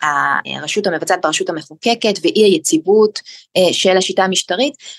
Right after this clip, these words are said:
מה שגורם לכך שבישראל, לצורך העניין, וזאת בעיה מאוד גדולה שלא זוכה לפתרון בתוכנית, הממשלה יכולה ועושה את זה בתדירות גבוהה, לשנות אפילו את חוקי היסוד שקובעים את כללי המשחק הדמוקרטיים עצמם,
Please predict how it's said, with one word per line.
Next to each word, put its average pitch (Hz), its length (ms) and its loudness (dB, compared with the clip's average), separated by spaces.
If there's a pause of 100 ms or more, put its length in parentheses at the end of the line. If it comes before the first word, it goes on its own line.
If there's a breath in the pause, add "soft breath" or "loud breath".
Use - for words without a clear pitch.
מה 254 160 0
שגורם 240 420 2
לכך 277 420 0
שבישראל, 190 800 0
לצורך 220 360 -2
העניין, 254 440 2
וזאת 190 200 -6
בעיה 202 240 2
מאוד 202 180 0
גדולה 196 240 -2
שלא 196 260 0
זוכה 208 320 -2
לפתרון 214 500 -2
בתוכנית, 262 520 -2 (340 loud breath)
הממשלה 254 760 2
יכולה 180 500 0 (100)
ועושה 165 440 2
את 151 80 -6
זה 160 140 -2
בתדירות 170 440 0
גבוהה, 143 460 0 (380)
לשנות 220 440 2
אפילו 269 320 2
את 320 80 0
חוקי 240 280 -2
היסוד 254 560 4
שקובעים 220 340 -2
את 262 100 0
כללי 220 580 4 (640)
המשחק 240 420 -2
הדמוקרטיים 226 600 0
עצמם, 349 420 0